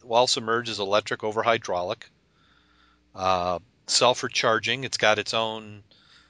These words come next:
system. Uh, it uses compressed air. And, uh, there's actually, I think I saw in there some compressed air. There's, like, two compressors.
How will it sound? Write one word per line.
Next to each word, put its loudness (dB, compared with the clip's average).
system. -4
Uh, 4
it -2
uses -4
compressed 0
air. -2
And, 2
uh, 6
there's 0
actually, 2
I 2
think -4
I 0
saw -2
in -6
there -4
some -6
compressed -2
air. 2
There's, -2
like, -2
two -6
compressors. 0